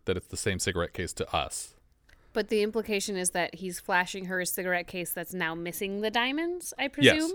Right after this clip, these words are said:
Speaker 1: it's a cigarette case that somehow from the stairs to here, he managed to get off of her and
Speaker 2: And
Speaker 1: fill with
Speaker 2: empty.
Speaker 1: cigarettes.
Speaker 2: Yeah.
Speaker 1: And so she's immediately disheartened because she knows she's been caught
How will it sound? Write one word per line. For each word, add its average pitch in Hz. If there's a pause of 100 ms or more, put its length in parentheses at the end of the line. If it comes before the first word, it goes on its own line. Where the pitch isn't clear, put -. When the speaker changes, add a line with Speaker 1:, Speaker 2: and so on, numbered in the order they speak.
(140)
Speaker 1:
it's 131
a 123
cigarette 143
case 131
that 110 (360)
somehow 131 (440)
from 123
the 110
stairs 147
to 123
here, 107
he 113
managed 110
to 110
get 123
off 131
of 127
her 98 (680)
and 127
Speaker 2:
And -
Speaker 1:
fill 135
with 131
Speaker 2:
empty. 143
Speaker 1:
cigarettes. 92
Speaker 2:
Yeah. 156 (1120)
Speaker 1:
And 101
so 98
she's 95
immediately 107
disheartened 90 (100)
because -
she -
knows 90
she's -
been 87
caught 101